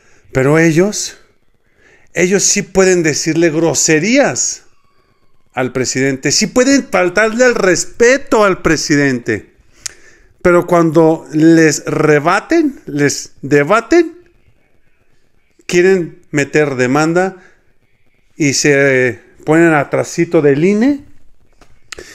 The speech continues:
y se ponen como unos cobardes.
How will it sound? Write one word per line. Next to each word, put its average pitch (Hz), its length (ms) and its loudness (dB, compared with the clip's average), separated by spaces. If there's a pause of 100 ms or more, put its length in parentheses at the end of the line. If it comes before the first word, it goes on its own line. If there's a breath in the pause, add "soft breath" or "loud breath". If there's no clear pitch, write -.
(340 loud breath)
y 165 80 0
se 180 140 -2
ponen 196 240 0
como 170 180 0
unos 185 220 0
cobardes. 143 960 -2